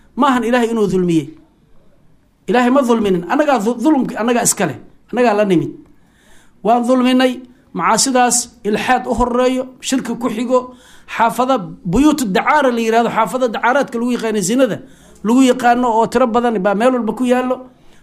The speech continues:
Jaad bahal la yidhaahdo iyo geerashayn wax la yidhaahdo oo fisqi guri walbaba uu furan yahay oo bala iyo baas lagu sameeyo.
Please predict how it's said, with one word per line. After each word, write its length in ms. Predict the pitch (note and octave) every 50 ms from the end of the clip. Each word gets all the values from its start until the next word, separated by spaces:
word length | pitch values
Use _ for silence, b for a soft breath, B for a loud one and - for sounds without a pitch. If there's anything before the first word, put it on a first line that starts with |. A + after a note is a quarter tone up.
| b b
Jaad 340 | D#3 - C4+ C#4 B3+ F3 F#3
bahal 240 | G#3+ C4+ C4 B3 A#3
la 60 | A#3
yidhaahdo 340 | A3+ A#3 A3+ A3+ A3+ A#3+ C4+
iyo 160 | C4 A#3+ A#3
geerashayn 540 | G3 F3+ A3+ A#3 A3 A3 G#3+ - C4 C#4 B3+
wax 140 | A#3+ B3 B3 A#3+
la 80 | B3
yidhaahdo 320 | A#3 A3+ A3+ G#3 G#3+ B3 B3
oo 220 | A#3 A#3 A3+ G#3+ G#3 G#3 B B B B B B B -
fisqi 380 | - D4 D4+ - - - A#3+ A3+ - - - -
guri 180 | G#3 A3 D#4+ D4+
walbaba 400 | C4+ B3 A#3+ A3+ G#3+ B3+ B3 B3
uu 140 | A3+ A3 F#3+
furan 240 | - G#3+ A#3 C4+ B3+
yahay 240 | A#3+ A#3 A#3 A#3+ A3+
oo 120 | A3+ A3
bala 180 | F#3+ B3 C4+ C#4+
iyo 140 | - A#3+ A#3
baas 160 | G#3 B3 G#3 F3+
lagu 200 | G#3 A3 A#3+ B3
sameeyo. 440 | - B3+ B3 B3 B3 B3 B3+ B3